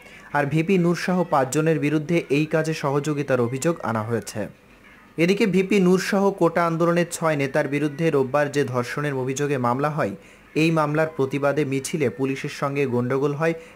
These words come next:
বিক্ষোভকারীদের। সেখান থেকে আজ গ্রেপ্তার করা হয় নুরুল হক নূরকে। পরবর্তীতে ঢাকা মেট্রোপলিটন পুলিশের যুগ্ম কমিশনার মাহবুব আলম গণমাধ্যমকে জানিয়েছেন,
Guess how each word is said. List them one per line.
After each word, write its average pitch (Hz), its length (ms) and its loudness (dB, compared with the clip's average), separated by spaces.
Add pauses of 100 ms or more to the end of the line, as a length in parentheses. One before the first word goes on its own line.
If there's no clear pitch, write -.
(120)
বিক্ষোভকারীদের। 120 800 -2 (420)
সেখান 190 380 0
থেকে 208 300 0
আজ 139 240 0
গ্রেপ্তার 147 360 0
করা 135 240 0
হয় 165 180 0
নুরুল 147 360 0
হক 160 280 -2
নূরকে। 117 400 -4 (480)
পরবর্তীতে 190 580 2
ঢাকা 156 340 -2
মেট্রোপলিটন 160 840 0
পুলিশের 143 420 -4
যুগ্ম 127 300 -4
কমিশনার 127 560 -2 (420)
মাহবুব 175 560 2
আলম 156 340 2
গণমাধ্যমকে 156 720 0
জানিয়েছেন, 139 640 -2